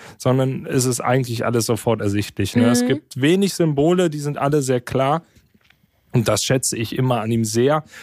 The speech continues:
Speaker 1: Ich finde aber auch, dass das Spiel sonst super cool aussieht. Und es hat durch diese,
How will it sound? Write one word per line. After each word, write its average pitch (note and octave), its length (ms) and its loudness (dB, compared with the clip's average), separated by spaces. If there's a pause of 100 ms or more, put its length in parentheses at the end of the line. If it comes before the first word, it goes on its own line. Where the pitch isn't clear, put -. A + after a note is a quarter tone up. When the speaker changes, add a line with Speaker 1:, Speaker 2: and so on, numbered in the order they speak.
(120)
Speaker 1:
Ich - 140 -2
finde E3 260 2
aber C3 200 0
auch, B2 140 -2
dass B2 200 -2
das A#2+ 100 0
Spiel - 220 -2
sonst G#2+ 320 -2
super G2+ 420 -4 (300)
cool G2 140 0
aussieht. F#2+ 460 -4
Und B2+ 100 2
es C3 180 -2
hat E3+ 220 -2
durch C#3+ 180 2
diese, C3 420 0